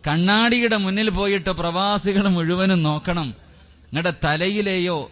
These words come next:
നിങ്ങളുടെ താടിയിലെയോ കറുത്ത രോമത്തിന്റെ ഇടയിൽ എവിടെയെങ്ങാനും ഒരു വെളുത്ത രോമം കണ്ട നിന്റെ മരണം അടുത്തു എന്ന് നബി മുഹമ്മദ് മുസ്തഫ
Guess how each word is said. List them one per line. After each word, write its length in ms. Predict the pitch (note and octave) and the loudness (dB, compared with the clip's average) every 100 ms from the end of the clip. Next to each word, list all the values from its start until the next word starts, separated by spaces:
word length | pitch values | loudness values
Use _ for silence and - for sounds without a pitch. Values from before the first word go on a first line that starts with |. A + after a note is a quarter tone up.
| - | -8
നിങ്ങളുടെ 300 | D3+ F#3 F3 | -4 -2 -2
താടിയിലെയോ 960 | C3 D#3 E3 G3 G3+ F#3 F3 E3+ D#3+ D3 | -2 -4 -2 -2 -4 -4 -6 -6 -6 -6
കറുത്ത 360 | D3+ E3+ - F#3 | -6 -6 -6 -4
രോമത്തിന്റെ 720 | D#3+ D#3+ E3+ F3 - D#3+ D#3 | -2 -2 -4 -4 -4 -4 -4
ഇടയിൽ 320 | D#3 D#3+ D3 | -4 -4 -4
എവിടെയെങ്ങാനും 800 | D3 D#3+ E3 D3+ D3 C#3+ D3 C#3+ | -4 -4 -4 -4 -4 -4 -6 -6
ഒരു 100 | C#3 | -6
വെളുത്ത 440 | C3 C#3 C3 - | -6 -8 -8 -6
രോമം 520 | D3+ C#3 C#3+ D#3+ D#3 | -4 -2 -2 -2 -2
കണ്ട 220 | C#3 C3 C3+ A#2+ F#2+ - - | -4 -6 -6 -6 -10 -18 -8
നിന്റെ 260 | B2+ C#3 C#3 | -6 -4 -4
മരണം 500 | B2+ B2+ D3 C#3+ C3 | -2 -2 -2 0 0
അടുത്തു 380 | B2+ C#3 C#3+ C3 | -2 -4 -4 -2
എന്ന് 300 | B2+ B2 A#2+ | -2 -2 -4
നബി 140 | A#2+ | -2
മുഹമ്മദ് 480 | A2+ - C#3+ C#3+ B2 | -2 0 0 2 4
മുസ്തഫ 400 | B2 - D#3+ | 4 8 8